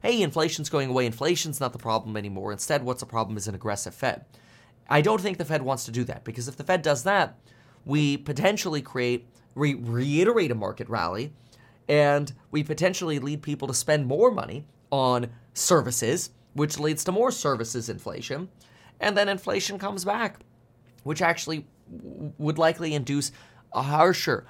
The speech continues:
Federal Reserve reaction with, uh, maybe, maybe truly higher rates. Maybe the,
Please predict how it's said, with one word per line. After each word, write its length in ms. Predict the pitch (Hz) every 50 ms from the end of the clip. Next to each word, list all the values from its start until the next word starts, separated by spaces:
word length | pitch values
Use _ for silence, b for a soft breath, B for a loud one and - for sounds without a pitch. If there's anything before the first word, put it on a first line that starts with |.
| B B
Federal 360 | - 147 135 123 117 110 101
Reserve 400 | 101 107 107 113 110 101 90 98
reaction 640 | 101 101 98 95 92 90 90 - - 110 110 117 113 B B B B
with, 440 | - 113 117 113 110 110 117 - -
uh, 260 | 120 117 113 110 110 110
maybe, 420 | 113 113 110 113 131 139 127 - -
maybe 220 | 110 113 127 147 131
truly 500 | - - 185 214 226 202 156 113 104 - -
higher 320 | - - 107 107 117 131 139
rates. 400 | 151 165 190 196 185 - - - _ B B B B B
Maybe 260 | 120 120 117 123 139
the, 300 | 123 135 131 131 135 131